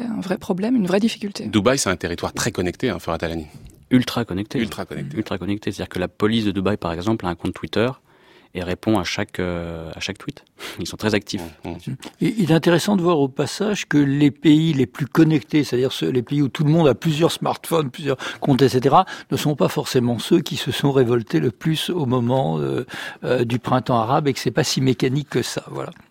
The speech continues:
Speaker 2: Mmh. Merci beaucoup, Farah Talani, d'être passé dans notre
Speaker 3: Merci
Speaker 2: studio.
Speaker 3: à vous.
Speaker 2: Euh, je rappelle donc, euh, votre reportage qu'on peut lire dans Géo, Dubaï Détour. Euh, comme à chaque fois, à la fin de cette séquence de Retour deux, on met une petite musique. Euh, plutôt tradition ou modernité ?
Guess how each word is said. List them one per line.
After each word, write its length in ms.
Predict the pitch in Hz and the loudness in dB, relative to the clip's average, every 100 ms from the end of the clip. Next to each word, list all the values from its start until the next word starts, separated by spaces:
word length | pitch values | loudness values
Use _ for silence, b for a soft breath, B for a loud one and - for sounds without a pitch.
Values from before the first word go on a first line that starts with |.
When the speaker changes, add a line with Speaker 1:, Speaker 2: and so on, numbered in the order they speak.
| 95 | -6
Speaker 2:
Mmh. 200 | 85 92 - B B B B B B | -6 -12 -18 B B B B B B
Merci 280 | 113 110 - | 2 4 2
beaucoup, 240 | 120 110 | 2 2
Farah 220 | 135 120 104 | 0 2 2
Talani, 380 | 104 98 101 | 2 4 4
d'être 100 | 98 | 2
passé 220 | 90 95 101 | 0 -2 0
dans 80 | |
notre 160 | 95 95 | 0 2
Speaker 3:
Merci 200 | 107 - | 0 2
Speaker 2:
studio. 120 | 107 | 2
Speaker 3:
à 40 | 110 | 2
vous. 120 | 101 - | -4 -8
Speaker 2:
Euh, 120 | 92 | -6
je 100 | 87 | -6
rappelle 320 | 87 104 98 | -4 -2 0
donc, 260 | 92 92 92 | 0 -2 -2
euh, 80 | |
votre 280 | 87 90 - | -4 -4 -4
reportage 600 | 87 104 110 - 110 104 | -2 0 0 0 2 0
qu'on 100 | - | -2
peut 120 | 92 | -2
lire 180 | 95 101 | 0 0
dans 140 | 92 90 | 2 0
Géo, 300 | 92 101 110 | 2 2 0
Dubaï 520 | 101 95 101 95 92 | -2 0 2 2 0
Détour. 680 | 85 92 - 117 131 147 139 B B B - | -2 -4 -4 0 0 0 -4 B B B -4
Euh, 160 | 87 82 | -4 -2
comme 220 | - 90 | -2 0
à 40 | |
chaque 180 | 87 - | -2 -4
fois, 220 | - 101 | -4 0
à 360 | 92 85 78 90 | 2 0 -2 -6
la 200 | 82 76 | -6 -8
fin 200 | - - | -10 -6
de 60 | 90 | -6
cette 220 | - - | -6 -6
séquence 420 | - - 98 90 | -4 -2 -2 -4
de 80 | 90 | -6
Retour 360 | 82 85 82 82 | -8 -8 -8 -8
deux, 160 | 95 | -6
on 240 | 90 82 78 | -6 -8 -8
met 140 | 80 | -8
une 80 | 78 | -10
petite 320 | - - 85 | -12 -14 -8
musique. 480 | 87 85 104 123 - - | -6 -4 -6 -8 -12 -10
Euh, 200 | 87 82 | -8 -8
plutôt 580 | - 92 - 98 98 95 | -10 -14 -8 -6 -4 -6
tradition 600 | - 90 90 - 127 139 | -8 -8 -8 -6 -4 -2
ou 80 | |
modernité ? 720 | 113 92 90 87 87 90 92 | -2 -2 -2 -2 -4 -4 -4